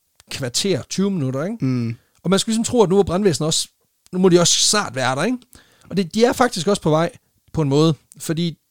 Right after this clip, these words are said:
Speaker 1: de er i hvert fald blevet alarmeret. Fordi Marion, hun, øh, kommer over til naboen der og får ringet.
Speaker 2: Mhm.
Speaker 1: Det er noget med, at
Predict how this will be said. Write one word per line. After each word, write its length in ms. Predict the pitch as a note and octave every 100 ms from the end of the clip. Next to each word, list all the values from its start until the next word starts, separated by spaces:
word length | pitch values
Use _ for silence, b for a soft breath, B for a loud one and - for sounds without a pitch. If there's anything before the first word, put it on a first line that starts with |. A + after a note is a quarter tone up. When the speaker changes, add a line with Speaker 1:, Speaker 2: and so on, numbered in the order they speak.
| - F3
Speaker 1:
de 80 |
er 40 | F3
i 20 |
hvert 140 | G#3+ A#3+
fald 120 | A#3+
blevet 160 | F3+
alarmeret. 440 | D3 D3 G3+ G#2+ F2+ _ _ _ _ _ -
Fordi 140 | E3
Marion, 420 | F3+ G3 A#3+ F#3+ C3+
hun, 280 | F#3 F#3
øh, 220 | E3+ C3+ A#2+
kommer 260 | - D3+
over 100 | E3+
til 120 | D3
naboen 320 | D#3+ G3+ F#3 D#3+
der 80 |
og 80 | D3
får 200 | - C3+
ringet. 360 | D3+ F3+ A#3 D3+ _ -
Speaker 2:
Mhm. 300 | A#2+ A#2+ E3+ _ _ _ _ _
Speaker 1:
Det 60 | F3+
er 40 |
noget 180 | F#3+ A3
med, 220 | G3 G3 -
at 120 | B2+